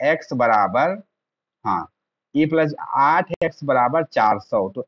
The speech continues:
x बराबर हो जाएगा पचास हो गया। अब area, तो area होता है a into b, मतलब लंबाई गुणे चौड़ाई।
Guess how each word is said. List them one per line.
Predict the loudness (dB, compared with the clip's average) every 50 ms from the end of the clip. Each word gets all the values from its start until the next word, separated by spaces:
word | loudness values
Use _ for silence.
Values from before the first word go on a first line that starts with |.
| _ -2 -2
x | -2 -2 -4 -12 _ -20 -16 -12
बराबर | -4 -2 0 2 2 2 2 0 -2
हो | -2 -4 -6 -8 -4
जाएगा | -2 -2 0 0 0 0 0 -2 -2 -4 -6 _ _ _ _ _ _ _ _ _ _ _
पचास | -4 -2 0 2 0 0 0 0 -2
हो | -4 -2
गया। | -2 -2 -2 -2 -4 _ _ _ _ -4
अब | -4 -4 -2 0
area, | 0 2 2 2 0 0 2 2 4 2 2
तो | 0 -6 _ _ _ _ -14
area | -4 0 0 0 2 2 2 2
होता | 4 2 2 2 2 0
है | 0
a | 0 0 0 0 2 0 0
into | -2 -2 -2 -2 0 0
b, | 0 -2 -2
मतलब | -6 -8 -8 -6 -6 -4
लंबाई | -4 -4 -4 -2 -2 -2 -2 0 0 0 2 2 0 -2 -4 -4
गुणे | -6 -6 -4 -4 -4
चौड़ाई। | -4 -2 -2 0 0 0 -2 -4 -8